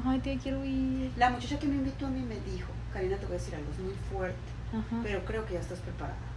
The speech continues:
Speaker 1: <gasps>
Speaker 2: Pues todo lo que hemos vivido en los
Speaker 1: Sí,
Speaker 2: cursos.
Speaker 1: sí, sí. A la
Speaker 2: Y tú
Speaker 1: torre.
Speaker 2: vas a constelar el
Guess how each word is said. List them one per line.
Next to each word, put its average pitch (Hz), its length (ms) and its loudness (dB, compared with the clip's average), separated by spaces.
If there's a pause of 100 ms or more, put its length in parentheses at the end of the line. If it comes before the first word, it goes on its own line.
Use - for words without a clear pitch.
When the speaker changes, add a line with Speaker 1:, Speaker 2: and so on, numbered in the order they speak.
(160)
Speaker 1:
<gasps> 359 760 2
Speaker 2:
Pues 240 120 2
todo 285 120 4
lo 311 60 2
que 285 100 2
hemos 294 120 4
vivido 247 200 2
en 262 60 0
los 262 100 0
Speaker 1:
Sí, 247 260 6
Speaker 2:
cursos. 254 180 4
Speaker 1:
sí, - 80 -2
sí. 240 300 2 (680)
A 220 120 0
la 208 180 0 (260)
Speaker 2:
Y 254 140 2
tú 202 60 -4
Speaker 1:
torre. 285 140 4
Speaker 2:
vas 285 140 2
a 302 80 0
constelar 233 460 0 (160)
el 190 180 0